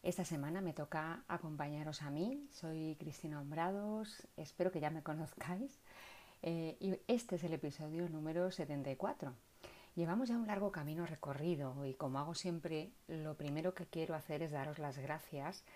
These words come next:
eh, por escucharnos, por seguirnos,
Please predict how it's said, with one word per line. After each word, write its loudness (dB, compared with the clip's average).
eh, 4
por 0
escucharnos, 0
por -4
seguirnos, -2